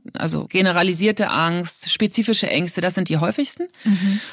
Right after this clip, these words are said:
Speaker 1: Dazu gehören zum Beispiel Tierphobien, ne? Sch-, klassischerweise Spinne, aber auch alle anderen Tiere, Höhen- oder Flugangst und sehr häufig ist ja heutzutage auch, sind Panikattacken so.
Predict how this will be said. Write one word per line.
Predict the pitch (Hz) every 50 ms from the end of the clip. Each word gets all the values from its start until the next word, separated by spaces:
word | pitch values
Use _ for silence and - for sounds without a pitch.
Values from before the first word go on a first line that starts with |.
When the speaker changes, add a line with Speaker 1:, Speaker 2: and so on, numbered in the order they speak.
| - - - -
Speaker 1:
Dazu | - 185 180 - 196
gehören | 185 180 170 175 180 180
zum | - 175 170
Beispiel | 160 156 160 - - 160 160
Tierphobien, | - - - 240 240 220 - 208 185 175 175 170 170 175 170 160 160
ne? | 165 190 233 277 - - 185
Sch-, | 175 160 - - - 135
klassischerweise | - - 170 165 165 165 165 - 160 151 147 151 160 165
Spinne, | 160 - - - 180 175 175 165 160 160 156 151
aber | - 156 156 156 -
auch | 123 160 -
alle | - - 151 160 -
anderen | - - 175 170 165 160 160 156 - - - - - - - - - - - - - _
Tiere, | - - - 220 208 202 185 175 165 160 160 160 160 156 - - - - 151
Höhen- | 151 202 214 214 208 190
oder | 95 156 156 156
Flugangst | - - 220 277 277 - - 208 226 233 240 - - -
und | - 196 190 190
sehr | - 170 170 185 175
häufig | 170 165 170 170 - 180 165 - -
ist | - 160 -
ja | - 160 156 156 151 151
heutzutage | 156 156 - - - - 151 147 143 151 -
auch, | - 110 147 143 151
sind | 156 147 156 147
Panikattacken | - 123 110 101 85 - 156 156 - - - - - 143 143
so. | - -